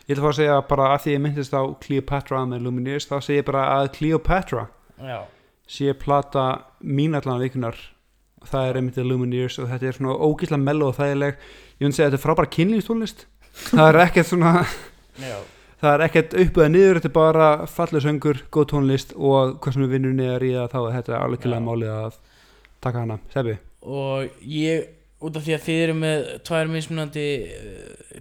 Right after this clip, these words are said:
Speaker 2: típur af tónlist, þá ætla ég að henda þriðju inn.
Speaker 1: Let's go.
Speaker 2: Um, ég er ekkert búinn að tala um uppáhaldshljómsveitina mína allra tíma sem er Megadeth og, eh,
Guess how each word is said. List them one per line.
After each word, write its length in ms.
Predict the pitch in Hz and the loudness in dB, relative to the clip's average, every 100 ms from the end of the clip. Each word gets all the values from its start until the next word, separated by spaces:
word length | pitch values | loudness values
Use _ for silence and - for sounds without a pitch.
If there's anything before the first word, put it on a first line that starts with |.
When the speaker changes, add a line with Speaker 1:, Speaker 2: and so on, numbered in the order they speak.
| - | -10
Speaker 2:
típur 300 | 170 160 151 | -8 -6 -8
af 80 | |
tónlist, 360 | - 165 160 156 | -6 -6 -6 -6
þá 120 | 151 | -8
ætla 160 | 143 147 | -6 -6
ég 160 | 151 147 | -6 -6
að 40 | |
henda 200 | 156 143 | -8 -12
þriðju 520 | - - 170 170 165 143 | -12 -6 -2 -2 -2 -2
inn. 180 | 165 156 - - | -6 -8 -16 -8
Speaker 1:
Let's 200 | 120 113 | -8 -6
go. 180 | 117 123 - - - - | -8 -8 -12 -20 -20 -20
Speaker 2:
Um, 320 | - 131 127 - | -12 -10 -10 -10
ég 140 | 139 143 | -6 -2
er 120 | 156 | -4
ekkert 140 | 160 | -6
búinn 140 | 151 147 | -10 -8
að 40 | |
tala 180 | 151 143 | -6 -6
um 60 | 127 | -6
uppáhaldshljómsveitina 800 | 165 160 156 - 160 156 147 151 | -8 -8 -10 -10 -10 -10 -10 -10
mína 220 | 151 143 | -8 -10
allra 200 | 151 151 | -12 -14
tíma 300 | - 151 143 | -12 -10 -10
sem 140 | 135 | -10
er 40 | 123 | -10
Megadeth 540 | 123 151 160 156 156 _ _ _ _ | -8 -8 -8 -12 -14 _ _ _ _
og, 400 | 110 127 127 113 - _ _ _ _ _ _ _ - | -12 -10 -8 -10 -16 _ _ _ _ _ _ _ -20
eh, 360 | 71 57 52 | -20 -20 -20